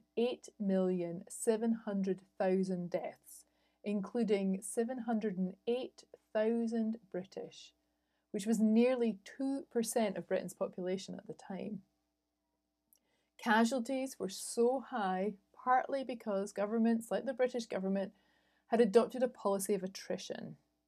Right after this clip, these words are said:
They were prepared to accept very high rates of death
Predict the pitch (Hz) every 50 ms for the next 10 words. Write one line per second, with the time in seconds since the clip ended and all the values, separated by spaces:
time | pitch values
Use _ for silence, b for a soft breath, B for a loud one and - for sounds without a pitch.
0 | _ _ _ _ _ _ _ 202 220 240 262 294 302 311 - - 254 262 247 240
1 | 240 - - - - - 214 190 175 - 175 170 165 185 214 226 247 277 285 262
2 | 226 247 233 220 214 208 202 196 - 190 190 190 - 196 - - - - 190 -
3 | -